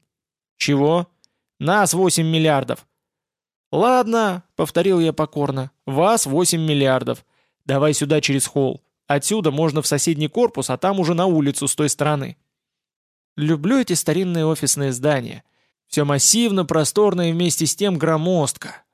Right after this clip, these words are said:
А в коридорах и помещениях пусто. Рабочий день закончился полчаса тому назад, а это значит, что если кто и остался, то разве что для неких утех.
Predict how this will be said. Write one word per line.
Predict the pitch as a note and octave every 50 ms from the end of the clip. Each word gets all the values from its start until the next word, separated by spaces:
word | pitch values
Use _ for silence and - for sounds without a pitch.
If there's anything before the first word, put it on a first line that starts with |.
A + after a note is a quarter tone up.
| _ _ _
А | - D3 C#3
в | -
коридорах | - D#3+ E3 F#3+ F#3+ G3 A#3 A3+ G#3 F3 -
и | F3
помещениях | D3 F3+ F#3 G3 G3 F3+ - A3 G#3 F#3+ F3 C#3+ -
пусто. | - - D3 C#3+ C3 - - C3+ B2+ A#2 - _ _
Рабочий | - D3+ C#3+ D3+ F#3 A#3+ B3 - - G#3+
день | F#3 A3 A#3 G#3+
закончился | F3+ E3+ G3+ - - A#3+ A#3 G#3 A3+ G3 - - F3+
полчаса | - - A3+ A3 - - G3+ - - G#3 G3
тому | - F#3+ F#3+ G3+ G3+
назад, | F#3 F#3 G3 F#3+ A3 A#3+ G3 C#3+ - - _ _ _ _ _ _ _
а | - D3 C#3+ D3
это | D3 C#3+ - C#3+
значит, | B2+ D3+ F#3+ A3+ G#3+ - - -
что | - - - C#3
если | C3 B2+ E3 A3 A3 - F#3
кто | - - - F3+
и | F3+
остался, | D#3+ D3+ - - - G#3 A3 - - - B2
то | - - B2+ B2+ B2+
разве | C3+ D#3 G3 A#3 G#3 A3+ A3
что | G3+ - A3
для | G3+ F#3+ F#3+ F3
неких | D3 C#3 C3+ C3 - D3 C#3 - - -
утех. | G3 G3+ - - - - C#3+ - -